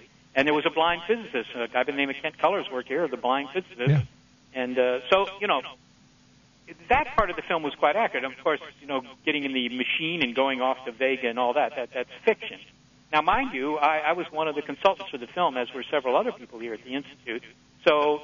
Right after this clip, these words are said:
Speaker 1: to some extent, we could, uh, correct some of the technical errors before they occurred. I, I have to say we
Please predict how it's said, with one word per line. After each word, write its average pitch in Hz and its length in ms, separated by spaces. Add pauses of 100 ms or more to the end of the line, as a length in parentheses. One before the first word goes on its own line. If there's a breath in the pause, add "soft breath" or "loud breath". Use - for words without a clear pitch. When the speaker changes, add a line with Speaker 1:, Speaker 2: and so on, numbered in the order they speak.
Speaker 1:
to 151 140
some 202 160
extent, 165 380
we 147 100
could, 139 340
uh, 131 80 (120)
correct 151 280 (680)
some 202 140
of 151 80
the 135 80
technical 143 420
errors 127 260
before 135 280
they 120 140
occurred. 120 280
I, 123 260
I - 40
have 147 160
to 147 100
say 139 120
we 123 200